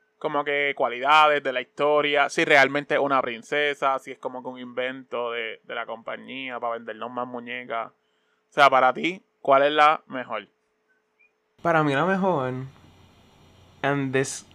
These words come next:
Speaker 2: can be out there for some people, pero la vi en estos días y para mí la mejor es Rapun-, Rapunzel. No.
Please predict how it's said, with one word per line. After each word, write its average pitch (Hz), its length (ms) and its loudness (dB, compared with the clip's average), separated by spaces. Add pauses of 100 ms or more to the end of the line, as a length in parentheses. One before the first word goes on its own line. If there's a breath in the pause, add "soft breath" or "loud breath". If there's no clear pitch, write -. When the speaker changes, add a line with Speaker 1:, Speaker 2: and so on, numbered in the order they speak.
Speaker 2:
can 180 260 2
be 147 140 4
out 131 280 4
there 110 240 0
for 113 200 -6
some 120 260 -4
people, 110 500 -4 (640 loud breath)
pero 120 640 6 (200)
la 131 200 2
vi 127 100 2
en 120 100 -2
estos 160 360 -2
días 156 300 0
y 131 60 -4
para 123 180 0
mí 117 100 -2
la 117 80 0
mejor 139 220 0
es 156 100 0
Rapun-, 143 340 0
Rapunzel. 117 680 -6 (800)
No. 170 560 6